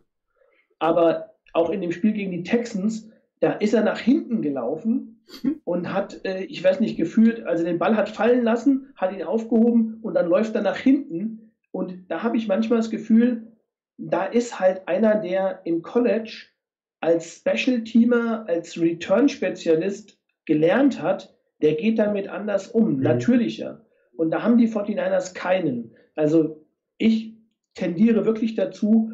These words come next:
Speaker 1: du brauchst als, ich sag mal, Nummer fünf oder Nummer sechs Receiver auf dem Roster eigentlich jemanden, der, ähm, genau diese Position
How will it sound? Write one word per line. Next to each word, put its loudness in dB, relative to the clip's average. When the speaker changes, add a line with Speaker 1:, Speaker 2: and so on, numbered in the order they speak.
Speaker 1:
du -4
brauchst -4
als, -2
ich -6
sag -4
mal, -2
Nummer 2
fünf 2
oder 0
Nummer 0
sechs -8
Receiver 2
auf -4
dem -2
Roster 0
eigentlich 2
jemanden, 0
der, 2
ähm, 4
genau 0
diese 4
Position -8